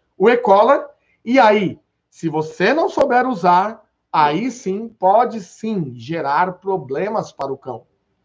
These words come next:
Então, tem que ter muito cuidado no uso dessa ferramenta, sim. Tem que ser usada por pessoas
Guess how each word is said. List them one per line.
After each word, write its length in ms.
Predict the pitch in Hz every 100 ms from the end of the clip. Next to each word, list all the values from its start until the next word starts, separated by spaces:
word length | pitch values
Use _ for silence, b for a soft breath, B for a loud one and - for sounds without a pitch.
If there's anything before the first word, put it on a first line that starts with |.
| _ _ _ -
Então, 540 | 165 160 214 269 185
tem 180 | - 165
que 80 | 165
ter 140 | 185
muito 360 | 156 170 202 233
cuidado 400 | 294 247 240 240
no 80 | 233
uso 200 | 220 208
dessa 240 | 226 240
ferramenta, 520 | 240 226 220 202 269
sim. 340 | 269 277 233 - _ _ _ _ _
Tem 140 | 220 240
que 80 |
ser 160 | - 226
usada 400 | 170 151 202 233
por 140 | 196
pessoas 540 | 196 165 - 202 -